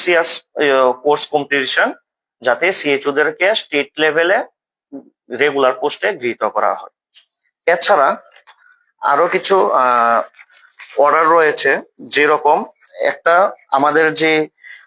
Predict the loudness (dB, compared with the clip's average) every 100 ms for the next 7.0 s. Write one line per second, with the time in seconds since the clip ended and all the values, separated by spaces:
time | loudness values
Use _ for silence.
0 | _ -2 2 2 2 0 0 0 2 0
1 | -2 _ _ -8 -2 0 2 2 0 0
2 | -4 -2 -6 -4 -6 -4 -4 -6 -4 -2
3 | 0 -2 -2 -6 -4 -6 -4 -4 -4 -6
4 | -4 -2 -2 -4 -4 -4 0 0 0 0
5 | 0 2 0 -2 -4 -4 -4 -2 0 0
6 | 0 0 2 2 0 0 -2 -2 0 2